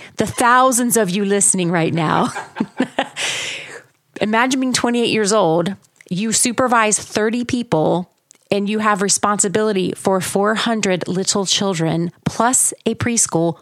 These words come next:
plus a daycare. No pressure.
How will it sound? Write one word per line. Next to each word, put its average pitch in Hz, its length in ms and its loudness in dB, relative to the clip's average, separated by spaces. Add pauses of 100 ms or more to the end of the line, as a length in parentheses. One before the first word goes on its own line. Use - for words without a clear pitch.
(100)
plus - 560 0
a 180 100 0
daycare. 175 600 -2 (1000)
No - 140 -20
pressure. - 480 -12